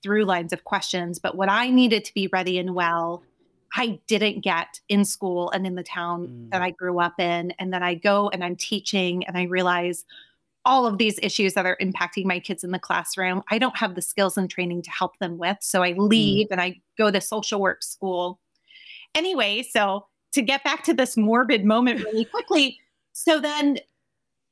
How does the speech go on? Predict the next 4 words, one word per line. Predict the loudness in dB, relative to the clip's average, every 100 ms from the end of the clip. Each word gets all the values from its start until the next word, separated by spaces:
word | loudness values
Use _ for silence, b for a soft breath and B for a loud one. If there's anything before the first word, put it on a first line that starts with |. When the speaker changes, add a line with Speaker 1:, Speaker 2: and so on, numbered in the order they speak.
| _ -6 0
Speaker 1:
before | 0 2 2 4
my | 4 2
twenty-fifth | 2 0 2 0 -2 0
birthday | 0 0 -2 0 2 0 -2